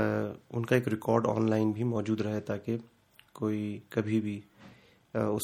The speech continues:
سوال کے جواب کو جاننا چاہے تو اس کو اسی لنک کی طرف جو ہے وہ، آ، بھیج دیا جائے، وہ اسی لنک پہ کلک کرے اور وہاں جا کے اپنا سوال جو ہے اس کا جواب پا لے۔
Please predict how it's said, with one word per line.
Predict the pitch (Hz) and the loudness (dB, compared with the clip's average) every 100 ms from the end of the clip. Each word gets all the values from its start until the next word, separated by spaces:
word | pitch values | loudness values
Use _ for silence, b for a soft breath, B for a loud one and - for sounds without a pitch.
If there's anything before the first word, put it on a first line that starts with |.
| - | 0
سوال | 110 104 104 | 0 0 -2
کے | 104 113 | -4 -6
جواب | 104 104 104 - | -4 -2 -4 -4
کو | 110 | -2
جاننا | 110 104 110 | 0 0 -2
چاہے | - 104 104 107 107 _ _ _ _ - | -4 -8 -6 -8 -10 _ _ _ _ -12
تو | 101 101 98 98 - - | -8 -6 -6 -8 -10 -14
اس | 165 - - _ | -12 -12 -14 _
کو | - 107 104 98 | -8 -6 -4 -4
اسی | - - 117 | -4 -2 0
لنک | 113 120 - - - _ _ _ _ _ _ _ | 2 0 -4 -18 -20 _ _ _ _ _ _ _
کی | - | -12
طرف | 107 113 107 | -6 -2 -2
جو | 98 104 | -4 -6
ہے | 104 101 | -4 -4
وہ، | 98 98 98 - _ _ B B B B B - | -4 -6 -6 -10 _ _ B B B B B -6
آ، | 117 107 | -4 -4
بھیج | 104 110 101 - | -2 -2 -2 -4
دیا | 101 | -4
جائے، | 98 101 | -2 -2
وہ | 101 104 | -2 -4
اسی | 104 107 | -6 -6
لنک | 107 107 - | -4 -4 -6
پہ | 110 | -6
کلک | 117 113 | -4 -4
کرے | - 107 | -4 -2
اور | 107 104 | -2 -2
وہاں | 104 101 | -6 -6
جا | 101 | -8
کے | 95 101 | -6 -10
اپنا | - 98 98 - _ _ _ - 117 | -8 -8 -8 -12 _ _ _ -8 -6
سوال | 104 104 101 | -4 -6 -8
جو | 107 | -8
ہے | |
اس | 104 104 | -8 -6
کا | 113 | -4
جواب | 107 104 104 | -2 -4 -6
پا | 92 | -6
لے۔ | 90 | -8